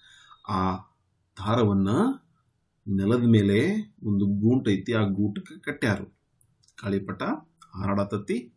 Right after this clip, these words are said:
ಎಷ್ಟು ಎತ್ತರದೊಳಗ? ಅರವತ್ತು ಮೀಟರ್ದೊಳಗ. ದಾರವು ನೆಲದೊಂದಿಗೆ ಅರವತ್ತು ಡಿಗ್ರಿ, ದಾರವು ನೆಲದೊಂದಿಗೆ ಅರವತ್ತು ಡಿಗ್ರಿ ಕೋನವನ್ನು ಉಂಟು ಮಾಡಿದೆ. ಅಂದ್ರ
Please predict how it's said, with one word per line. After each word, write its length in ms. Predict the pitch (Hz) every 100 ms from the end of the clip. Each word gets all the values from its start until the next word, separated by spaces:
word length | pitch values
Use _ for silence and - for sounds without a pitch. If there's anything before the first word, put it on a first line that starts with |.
| -
ಎಷ್ಟು 320 | 113 - 113
ಎತ್ತರದೊಳಗ? 440 | 113 120 113 127 180 - _ - -
ಅರವತ್ತು 380 | 117 110 95 98
ಮೀಟರ್ದೊಳಗ. 600 | 90 95 90 - - - _ _ _ _ _ _ _ _ _ _ _ _ _ 110 104
ದಾರವು 760 | 110 95 170 190 131 101 120 123
ನೆಲದೊಂದಿಗೆ 920 | 113 110 120 147 160 139 107 104 127 - _ _ _ -
ಅರವತ್ತು 760 | 110 123 139 143 175 - - 156
ಡಿಗ್ರಿ, 440 | 135 117 123 123 _ _ _ _ _ _ _ _ _ _ _ _ _ -
ದಾರವು 720 | 101 98 98 98 123 220 294 - _ _ _ _
ನೆಲದೊಂದಿಗೆ 600 | 107 104 101 104 101 101 117
ಅರವತ್ತು 600 | - 110 120 131 - 123
ಡಿಗ್ರಿ 280 | 113 120
ಕೋನವನ್ನು 420 | - 113 110 113 143
ಉಂಟು 200 | 113 110
ಮಾಡಿದೆ. 360 | 101 98 - - _ _ _ _
ಅಂದ್ರ 120 | -